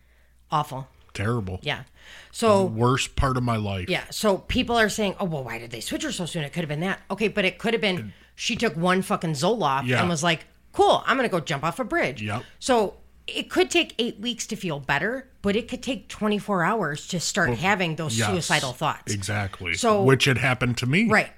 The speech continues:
Speaker 1: And if that's a big switch.
Speaker 2: Yeah.
Speaker 1: I mean, you know, you took a pill and all of a sudden you're having these thoughts.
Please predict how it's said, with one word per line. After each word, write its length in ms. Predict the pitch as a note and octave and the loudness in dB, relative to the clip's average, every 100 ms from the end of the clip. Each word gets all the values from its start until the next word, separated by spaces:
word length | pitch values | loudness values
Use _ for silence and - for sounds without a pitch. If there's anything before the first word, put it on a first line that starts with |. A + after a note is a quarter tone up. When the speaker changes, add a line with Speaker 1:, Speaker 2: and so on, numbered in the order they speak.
| - | 0
Speaker 1:
And 160 | G#3 | 2
if 160 | G#3 - - - - | 0 -4 -10 -18 -16
that's 320 | F3 G#3 A#3+ | 0 2 4
a 60 | B3 | 0
big 340 | D#3 F#3+ E3+ | 0 0 0
switch. 680 | - - D#3+ C#3+ - - - | -4 -6 -6 -6 -10 -10 -6
Speaker 2:
Yeah. 160 | G2+ E3+ | -2 2
Speaker 1:
I 40 | |
mean, 240 | F#3+ F3+ | 2 2
you 240 | E3+ G#3 A#3 | 0 0 2
know, 640 | F#3 F3 G3 F#3+ E3+ D3+ - _ _ _ _ _ | 2 4 4 2 0 -4 -10 _ _ _ _ _
you 240 | G3 F#3 A3 | -6 -4 -2
took 180 | A3+ | -2
a 40 | - | -4
pill 300 | D#3 G#3+ F#3+ | 0 2 2
and 100 | D#3+ | 2
all 120 | E3 | 0
of 60 | D#3+ | 0
a 40 | |
sudden 260 | - E3+ D#3+ | -2 -2 -2
you're 120 | D#3 | -2
having 260 | D#3+ D#3+ D3 | -2 -2 -4
these 140 | C#3 | -4
thoughts. 220 | F3+ - | -4 -4